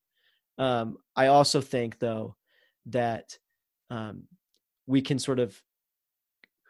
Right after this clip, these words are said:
we can sort of dive into this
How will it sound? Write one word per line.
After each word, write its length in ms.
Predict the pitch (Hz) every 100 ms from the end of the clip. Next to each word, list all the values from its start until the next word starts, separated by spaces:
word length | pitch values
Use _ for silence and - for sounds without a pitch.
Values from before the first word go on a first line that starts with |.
| _ 139
we 80 |
can 100 | 139
sort 220 | 151 170 156
of 160 | 113 -
dive 440 | - 135 139 139 143
into 320 | 147 131 131
this 560 | 117 123 120 - -